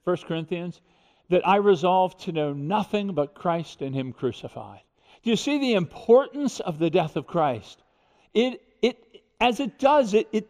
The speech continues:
it brings God to bring grace and peace to us, that our whole renewed relationship, our adoption, all rests on the Son who bore all of our sins. It's essential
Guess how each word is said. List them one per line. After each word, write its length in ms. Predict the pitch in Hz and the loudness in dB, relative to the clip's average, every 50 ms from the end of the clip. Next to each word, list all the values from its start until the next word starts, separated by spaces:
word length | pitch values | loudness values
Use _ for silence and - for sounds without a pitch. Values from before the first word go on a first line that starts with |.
| _ - | _ 4
it 220 | - 202 165 - | 4 4 4 2
brings 320 | - 254 277 262 240 180 - | -2 0 2 2 2 0 0
God 440 | _ - - 247 240 247 254 247 - | _ 2 2 4 4 4 0 0 -2
to 80 | 220 | -6
bring 340 | 190 - 220 220 220 214 175 | -4 -2 -2 -2 -2 -2 -6
grace 520 | 143 - 165 202 214 240 262 240 - - - - | -6 -2 0 2 2 2 0 -2 -8 -10 -6 -6
and 180 | 196 214 208 | -6 -6 -6
peace 360 | - - - 254 311 - - - | -8 -6 -4 -4 -4 -4 -4 -4
to 160 | - 392 302 | -6 -4 -2
us, 340 | 254 196 131 120 - - _ _ _ _ _ _ _ _ _ _ | -2 -4 -4 -6 -12 -18 _ _ _ _ _ _ _ _ _ _
that 140 | - 220 226 | 2 4 6
our 140 | 233 226 214 | 8 8 8
whole 300 | 165 208 247 247 - 240 | 8 8 8 8 8 6
renewed 420 | 220 226 226 233 262 285 285 233 | 4 2 2 4 2 2 2 2
relationship, 680 | 214 220 220 226 254 277 277 - 247 208 - - 185 - 196 | 4 6 8 8 8 6 4 2 -6 -4 0 0 0 4 4
our 100 | 175 185 | 4 4
adoption, 400 | 196 180 233 254 294 - - 202 | 4 4 4 2 2 2 0 0
all 220 | - 214 262 269 | 2 2 2 4
rests 320 | 277 277 262 247 - - 262 | 4 2 2 0 -2 -4 -4
on 160 | 247 254 262 | -4 -4 -4
the 80 | 277 | -6
Son 520 | - - - - 254 269 285 269 196 123 104 - _ _ _ _ - | -8 -8 -8 -6 -4 -2 -2 -2 -4 -6 -10 -16 _ _ _ _ 0
who 120 | - 202 | 0 0
bore 280 | 170 175 196 196 196 185 | 2 2 2 4 4 4
all 200 | 180 175 180 180 | 2 2 2 0
of 100 | 170 165 | 0 0
our 160 | 151 143 120 | -2 -2 -2
sins. 480 | - - - 131 117 98 90 _ _ _ _ _ _ _ _ _ _ _ _ _ _ _ _ _ _ _ _ - | -6 -10 -10 -10 -10 -10 -14 _ _ _ _ _ _ _ _ _ _ _ _ _ _ _ _ _ _ _ _ 2
It's 180 | - 180 185 - | 4 4 4 4
essential 720 | 214 202 - - - - 247 247 240 - - - 170 131 | 2 0 0 -6 -4 0 0 0 0 0 -2 -2 -2 -2